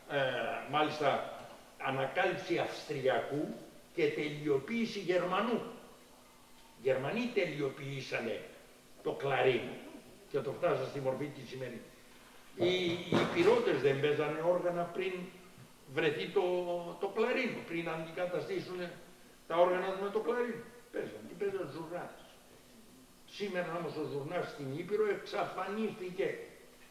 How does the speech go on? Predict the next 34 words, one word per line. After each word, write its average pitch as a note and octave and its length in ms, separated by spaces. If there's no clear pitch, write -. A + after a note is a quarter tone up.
Δεν E3+ 200
υπάρχει, C3 360
που - 100
πάνε D#3 160
να D#3 100
εξαφανιστεί D3+ 640
από C#3+ 240
παντού D3+ 300
δηλαδή. G2+ 320
Μα, - 100
τι F3 120
θέλω E3+ 260
να F3 40
πω, F3+ 160
ότι A2+ 160
πολλά E3 260
πράγματα F3 500
αλλάζουν F#3 440
στη F3 80
διαδρομή E3+ 680
και D#3+ 80
είναι E3+ 280
θέμα F3 300
ενός E3 480
λαού D#3+ 420
τι F#3 160
αποδέχεται E3+ 680
και D#3 60
τι E3 180
απορρίπτει. D3+ 520
Όταν F#3+ 340
το E3+ 60
απο-, C#3+ 300
απορρίπτει D#3 500